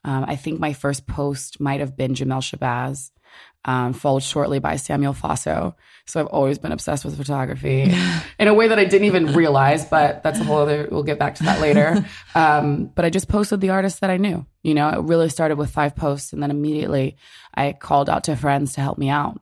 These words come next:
Speaker 1: because I knew I didn't know everything. Um, and I think if there's anything else from this weird journey of my life, is that it's not about knowing everything.
Speaker 2: Mm-hmm.
Speaker 1: It's really not. It's not about arriving ex-, a-, as an expert, whether that be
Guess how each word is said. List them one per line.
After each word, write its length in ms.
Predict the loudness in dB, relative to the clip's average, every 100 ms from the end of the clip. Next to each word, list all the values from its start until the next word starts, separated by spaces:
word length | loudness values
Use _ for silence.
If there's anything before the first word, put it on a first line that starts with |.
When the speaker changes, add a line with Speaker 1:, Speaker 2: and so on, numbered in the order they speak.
| _
Speaker 1:
because 200 | -6 -2
I 120 | -2 0
knew 580 | 0 2 2 2 -2 -8 -10
I 120 | -6
didn't 220 | -6 -6 -6
know 300 | -8 -10 -10
everything. 440 | -10 -8 -12 -12 -16 _ _ _ _ _ -10
Um, 280 | -6 -4 -6
and 100 | -4
I 60 | -4
think 280 | -2 -6 -6
if 100 | -6
there's 180 | -4 -4
anything 300 | -4 -6 -6
else 200 | -6 -8
from 460 | -6 -4 -4 -6 _ -10
this 160 | -8
weird 260 | -4 -4 -2
journey 220 | -2 -2
of 60 | -2
my 120 | -2
life, 340 | -4 -6 -6
is 80 | -6
that 220 | -6 -8 _ _ _ _
it's 180 | -8 -2
not 220 | 0 0
about 240 | 0 -2 -2
knowing 260 | -2 -2
everything. 520 | -2 -6 -10 -10 -12 -16 -8
Speaker 2:
Mm-hmm. 320 | -4 -2 -2 -4
Speaker 1:
It's 160 | -6 -6
really 260 | -4 -2
not. 300 | -2 -2 -4
It's 180 | -8 -8
not 140 | -4 -2
about 300 | -2 -2 -6 _ -8
arriving 480 | -4 -2 -2 -4 -6
ex-, 200 | -8 -10
a-, 480 | -10 -6 -6 -2 -2
as 120 | -2
an 60 |
expert, 460 | -4 -6 -6 -10 -10 _ -14
whether 220 | -6 -4 -2
that 240 | -2 -2
be 340 | -2 -2 -2